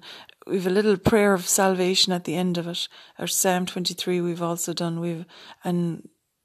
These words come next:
we've put our website at the bottom of it. Uh, so someone has a, somewhere to go if they want to find out more. But listen, I've found that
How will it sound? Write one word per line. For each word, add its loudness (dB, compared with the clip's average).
we've -12
put -2
our -2
website 0
at -16
the -8
bottom -2
of -4
it. -4
Uh, 0
so -2
someone -2
has 0
a, -2
somewhere 4
to 2
go 4
if -2
they 0
want -2
to -4
find 0
out 0
more. -2
But -4
listen, -2
I've 2
found 2
that -4